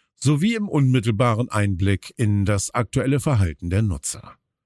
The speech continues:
Allerdings bieten die Daten begrenzte Tiefe und eingeschränkten Kontext, was sie möglicherweise weniger präzise für langfristige Personalisierungsstrategien macht.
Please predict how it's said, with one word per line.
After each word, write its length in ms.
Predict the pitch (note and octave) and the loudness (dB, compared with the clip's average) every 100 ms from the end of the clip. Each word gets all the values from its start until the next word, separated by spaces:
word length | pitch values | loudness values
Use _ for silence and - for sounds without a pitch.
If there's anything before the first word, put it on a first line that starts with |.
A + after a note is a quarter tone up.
| _ _ _ - | _ _ _ -2
Allerdings 500 | B2 C3+ C3+ F3 - | 2 2 2 0 0
bieten 300 | F#3 D#3 E3+ | 0 2 2
die 140 | D3+ | 2
Daten 320 | C3 C3+ A#2+ | 2 0 0
begrenzte 560 | C3 A#2+ C3 C3+ - C3+ | -2 0 0 0 0 -2
Tiefe 380 | - F3+ - G2+ | 0 0 2 -2
und 260 | G2 F#2 | -2 -4
eingeschränkten 760 | A2+ A#2 A2+ A2 - A2+ A#2+ A#2 | -2 0 0 0 0 -2 -2 -6
Kontext, 680 | - C3+ A#2+ G#2 G2 - G#2+ | -4 -4 -2 -2 -2 -6 -4
was 140 | G#2+ | -2
sie 80 | C3 | 2
möglicherweise 840 | A#2+ A2 A#2 B2+ A#2+ A#2+ A2+ A#2+ | 2 2 -2 0 0 0 2 0
weniger 380 | A#2 B2+ B2 B2+ | 2 2 2 0
präzise 760 | - C#3 B2 E3+ C#3 A#2 C3 B2 | -2 -4 -2 0 2 2 0 0
für 260 | D#3+ D#3 | -2 0
langfristige 840 | D3 B2 G2+ - A#2 F#2+ A#2+ A#2+ | 2 0 -2 -2 -4 -2 0 0
Personalisierungsstrategien 1500 | A#2 C3 C3 D3 C#3+ D#3 C#3 A#2+ E2+ D2+ - D#2+ D2+ D#2 E2 D2 | 0 -2 0 0 0 0 0 0 -2 -6 -8 -6 -6 -6 -6 -8
macht. 400 | C#2+ - - | -10 -14 -20